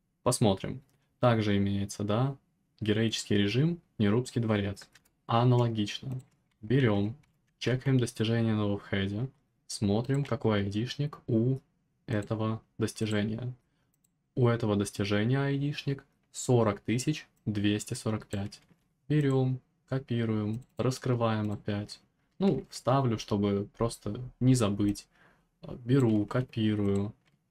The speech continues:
вставляю, убираю лишний пробел. Беру опять айдишник, заменяю, сохраняю. Само собой,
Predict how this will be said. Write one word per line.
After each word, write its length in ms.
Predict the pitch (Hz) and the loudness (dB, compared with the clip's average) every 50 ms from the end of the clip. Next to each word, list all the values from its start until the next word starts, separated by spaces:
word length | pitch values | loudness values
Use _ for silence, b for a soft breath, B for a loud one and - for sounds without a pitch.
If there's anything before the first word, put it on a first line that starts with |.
| _ _ _ | _ _ _
вставляю, 880 | - - - - 123 123 120 110 107 104 101 101 101 101 101 104 104 - _ _ _ _ _ _ _ - | -18 -10 -4 -2 0 2 2 2 2 2 0 0 -2 -4 -4 -6 -8 -10 _ _ _ _ _ _ _ -6
убираю 480 | 104 107 110 107 107 117 127 135 131 | -4 -2 0 2 2 4 4 4 4
лишний 340 | 131 127 127 - - 135 131 | 2 2 0 -2 -2 -4 -4
пробел. 640 | 127 - 123 123 123 117 110 104 101 101 101 107 110 - _ _ _ _ _ _ | -2 0 0 0 0 0 0 -2 -2 -2 -6 -8 -10 -16 _ _ _ _ _ _
Беру 500 | - 107 107 104 104 110 113 127 135 131 - - | -8 -2 0 0 2 2 2 2 2 0 0 -2
опять 500 | 123 - - - 117 120 123 123 - - | -4 -4 -2 -2 0 0 0 -2 -4 -6
айдишник, 800 | - 117 107 104 104 107 104 101 101 101 - - 123 139 151 - _ _ _ _ _ _ _ _ _ _ - | -4 -2 -2 -2 -2 -2 -4 -4 -4 -4 -4 -4 -2 -2 -4 -4 _ _ _ _ _ _ _ _ _ _ -12
заменяю, 1300 | 107 107 107 110 113 123 123 123 117 117 113 110 107 104 104 101 98 98 98 101 101 107 120 151 180 180 - - _ - - - _ _ _ _ _ _ _ | -12 -10 -6 -2 0 2 2 2 2 2 2 2 0 0 0 -2 -2 -2 -4 -4 -2 0 0 0 0 -2 -6 -12 _ -20 -20 -20 _ _ _ _ _ _ _
сохраняю. 1080 | - - - - 117 113 - - - 139 151 160 165 151 127 104 110 110 117 117 120 - - - _ _ _ _ _ _ _ _ _ _ _ _ _ _ _ _ | -10 -6 -4 -2 -2 -2 -2 -2 -2 0 2 4 4 4 2 2 0 -2 -6 -8 -8 -12 -16 -18 _ _ _ _ _ _ _ _ _ _ _ _ _ _ _ _
Само 220 | - - 120 117 | -4 0 0 0
собой, 500 | 113 - 107 98 101 104 123 151 170 - | 0 0 0 2 2 4 4 2 0 -2